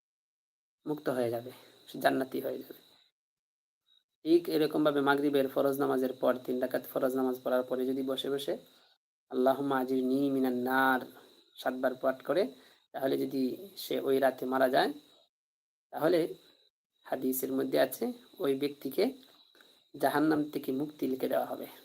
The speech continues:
অর্থাৎ সে জাহান্নামে যাবে না, জান্নাতি হয়ে যাবে। সুবহানাল্লাহ। এই হলো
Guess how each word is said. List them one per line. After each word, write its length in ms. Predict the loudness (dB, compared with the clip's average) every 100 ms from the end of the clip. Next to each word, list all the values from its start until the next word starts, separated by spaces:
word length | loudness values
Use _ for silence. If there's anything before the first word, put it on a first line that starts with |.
| -10 -10
অর্থাৎ 220 | -8 -10 -4
সে 100 | -2 0 0
জাহান্নামে 360 | 0 0 2 0
যাবে 140 | -2
না, 40 | -2 0
জান্নাতি 300 | 0 0 -4
হয়ে 120 | -6 -8
যাবে। 140 | -10 -16 _ _ _ _
সুবহানাল্লাহ। 640 | -6 -6 -4 -8 -8 -10 -12 -14 -20 -20 _ _ _ _ _ _ 6
এই 120 | 6
হলো 160 | 6